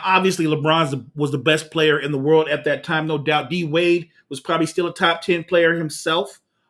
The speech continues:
Bosh, a top fifteen player. But I picked them because they were a talented veteran team. And throughout the history of the N B A,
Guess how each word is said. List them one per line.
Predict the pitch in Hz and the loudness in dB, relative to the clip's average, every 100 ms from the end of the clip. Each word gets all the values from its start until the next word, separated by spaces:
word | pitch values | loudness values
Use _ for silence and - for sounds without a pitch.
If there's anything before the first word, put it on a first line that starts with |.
| _ | _
Bosh, | 123 170 175 175 | 0 2 2 -2
a | |
top | 160 190 175 | -4 -2 0
fifteen | - 185 - 196 185 | 0 -2 -2 -8 -4
player. | 190 190 208 - _ _ _ _ _ _ _ _ _ _ - | -2 -2 -6 -12 _ _ _ _ _ _ _ _ _ _ -2
But | 214 208 - _ _ _ _ _ _ _ _ _ | 0 -2 -8 _ _ _ _ _ _ _ _ _
I | 165 233 | 2 2
picked | - 269 - 226 | 0 -6 -2 0
them | 190 | 0
because | 190 196 | 0 0
they | 175 170 | 2 2
were | 156 | 0
a | 131 | -2
talented | - 240 269 247 214 - | 0 2 2 2 -2 -4
veteran | 131 143 190 175 156 | -2 2 4 2 -4
team. | 156 185 113 - _ _ _ _ _ _ | -8 -10 -10 -18 _ _ _ _ _ _
And | 156 160 160 147 139 _ _ | -4 -2 -2 -4 -12 _ _
throughout | - 220 214 226 233 | -4 2 4 4 2
the | 185 | -4
history | 165 214 226 - 104 82 _ _ _ 147 | -2 -4 -4 -8 -16 -18 _ _ _ -8
of | 147 | -6
the | 160 156 | -6 -4
N | 170 | -2
B | 165 151 | 0 0
A, | 123 | -2